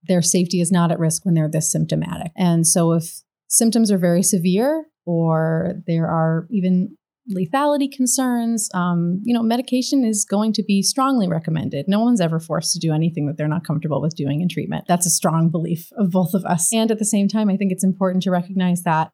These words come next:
there is also risk involved when a woman is not able to feel the way she would like to feel or to parent the way she would like to parent. And there's risk to both herself and her baby when that's the case.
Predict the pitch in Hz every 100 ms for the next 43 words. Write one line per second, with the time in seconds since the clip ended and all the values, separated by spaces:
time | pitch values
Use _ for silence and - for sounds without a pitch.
0 | _ 208 220 214 208 202 226 226 175 185
1 | 196 - 185 165 156 - 175 - 175 165
2 | 165 165 175 180 175 165 170 170 170 196
3 | 214 - 185 175 170 170 170 170 _ _
4 | _ - 196 196 175 175 160 - 180 170
5 | 170 165 - _ _ _ _ - 202 175
6 | 175 180 - 160 - - - - 165 160
7 | 185 190 170 165 160 160 175 165 151 160
8 | 165 165 143 - - 175 170 160 156 -
9 | - 160 143 160 _ _ 190 180 208 202
10 | 180 208 254 233 170 143 139 151 156 147
11 | - 165 - 170 -